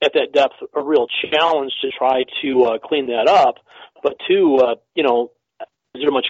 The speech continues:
current down there? Is, uh, what, what's gonna be, you know, how, you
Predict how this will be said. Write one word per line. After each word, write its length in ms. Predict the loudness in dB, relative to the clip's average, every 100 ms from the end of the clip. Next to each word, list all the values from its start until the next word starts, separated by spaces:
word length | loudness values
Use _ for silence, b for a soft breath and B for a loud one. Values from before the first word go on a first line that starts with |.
| -4
current 300 | -2 -2 0
down 260 | 0 0
there? 300 | -2 -2 -2 -2
Is, 200 | -2 0
uh, 120 | 0
what, 280 | 2 0 0
what's 240 | 0 0 2
gonna 140 | 0
be, 220 | 0 -2 B B B
you 100 | -2
know, 220 | -2 -4 -8
how, 260 | 0 4
you 180 | 4 2